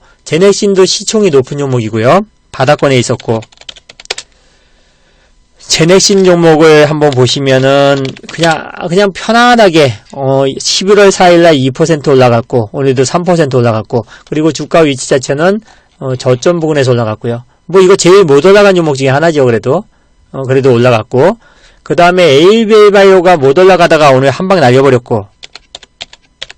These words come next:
에이비엘 바이오가 <clears throat> 오늘 십칠 퍼센트, 십칠 퍼센트 떠버렸어요. 어제는 보합이었고 오늘은 십칠 퍼센트. 이틀 만에 십칠 퍼센트 올라간 거예요.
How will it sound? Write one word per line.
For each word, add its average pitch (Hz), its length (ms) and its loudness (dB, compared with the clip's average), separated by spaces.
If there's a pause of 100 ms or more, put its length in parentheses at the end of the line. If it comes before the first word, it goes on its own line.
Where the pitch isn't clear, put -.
(260)
에이비엘 156 560 0
바이오가 143 560 2 (960)
<clears throat> 160 240 0
오늘 160 160 2
십칠 262 360 -2
퍼센트, 147 480 -2 (1300)
십칠 226 380 -4
퍼센트 196 340 -2
떠버렸어요. 120 680 -2
어제는 180 480 2
보합이었고 147 800 2
오늘은 131 260 0
십칠 - 300 -4
퍼센트. 131 400 -6 (260)
이틀 214 260 -2
만에 226 200 2
십칠 - 260 -6
퍼센트 214 300 0
올라간 143 300 2
거예요. 131 460 -2